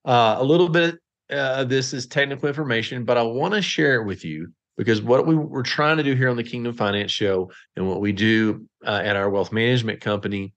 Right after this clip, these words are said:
Wealth Builders Investments, is help you distill the information that's out there into actionable items. So how can you, as a family, as a business owner, uh, as, as an entrepreneur, leader of a ministry, whatever it is,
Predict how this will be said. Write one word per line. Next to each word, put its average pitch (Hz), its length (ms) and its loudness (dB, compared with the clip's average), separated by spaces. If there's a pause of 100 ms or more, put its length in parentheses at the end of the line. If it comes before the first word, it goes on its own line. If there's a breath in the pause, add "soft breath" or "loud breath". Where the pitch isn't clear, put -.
(140)
Wealth 95 220 2
Builders 90 240 0
Investments, 107 640 2
is 101 260 -2 (600 loud breath)
help 165 360 2
you 127 360 2
distill 151 800 0
the 135 180 -6
information 110 800 -6
that's 104 220 0
out 107 280 2
there 85 320 -2
into 110 580 -2
actionable 104 760 -2
items. 73 520 -4 (280 loud breath)
So 107 200 2
how 117 280 2
can 117 320 -2
you, 127 460 0
as 95 180 -4
a 92 100 -6
family, 104 580 0
as 87 160 -6
a 95 80 -6
business 110 400 -2
owner, 80 260 -6 (440 loud breath)
uh, 92 320 0
as, 104 200 -2
as 92 180 -2
an 92 160 -2
entrepreneur, 107 640 0
leader 95 260 2
of 92 100 -4
a 92 40 -4
ministry, 98 560 -4
whatever 98 360 0
it 95 80 0
is, 98 220 2